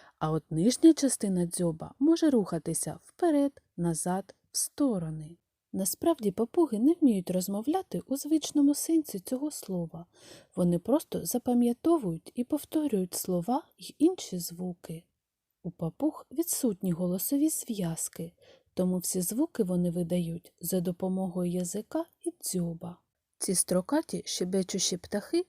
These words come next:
живуть в умовах тропіків і субтропіків. Зазвичай птахи живуть в лісах, але можуть перебувати і в степових або гірських умовах. Як житла вибирають кинуті термітники,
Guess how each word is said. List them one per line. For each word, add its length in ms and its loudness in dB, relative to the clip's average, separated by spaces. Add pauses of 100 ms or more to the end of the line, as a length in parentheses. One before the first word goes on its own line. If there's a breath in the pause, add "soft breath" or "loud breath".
(100)
живуть 480 -4
в 120 -8
умовах 440 0
тропіків 600 -2 (140)
і 80 2
субтропіків. 960 -8 (520)
Зазвичай 680 -2
птахи 460 0
живуть 480 -4
в 40 0
лісах, 560 -2 (120)
але 220 2
можуть 440 0
перебувати 840 -4
і 60 0
в 80 -6
степових 680 0
або 240 -2
гірських 600 -4
умовах. 680 -4 (440 loud breath)
Як 240 0
житла 460 0
вибирають 680 0
кинуті 420 4
термітники, 880 -4